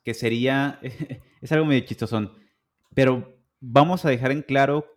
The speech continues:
que esta parte de la visibilidad no comienza, uno, eh, abriendo el periódico y viendo cuáles son los avisos de ocasión para ver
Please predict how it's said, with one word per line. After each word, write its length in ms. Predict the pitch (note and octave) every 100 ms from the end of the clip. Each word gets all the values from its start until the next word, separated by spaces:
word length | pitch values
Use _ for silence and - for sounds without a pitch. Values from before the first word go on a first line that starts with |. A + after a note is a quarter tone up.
| -
que 500 | B2 C3 C#3 C3+ -
esta 560 | B2 B2+ - - B2+ -
parte 260 | C3 -
de 60 | C3+
la 140 | A#2+
visibilidad 760 | G#2+ A2 A2 G2+ G2+ A2+ E3+ -
no 280 | A2+ A#2 A#2+
comienza, 1040 | B2+ B2 B2+ B2+ B2+ - B2+ B2+ B2+ B2+ -
uno, 560 | B2 E3+ A3 B3 - -
eh, 340 | A2+ G#2 G#2
abriendo 280 | A2+ G#2+ B2
el 80 | C#3
periódico 500 | A#2 B2+ C3+ C3+ B2+
y 140 | A2
viendo 340 | G2 G#2+ A2+ A2+
cuáles 240 | A2+ A2
son 300 | A#2 A2 A2+
los 120 | A2+
avisos 380 | A2+ G#2 A2+ A2
de 80 | G#2+
ocasión 400 | G#2 F#2+ G#2+ A2
para 180 | A2+ G2+
ver 300 | G2+ G2+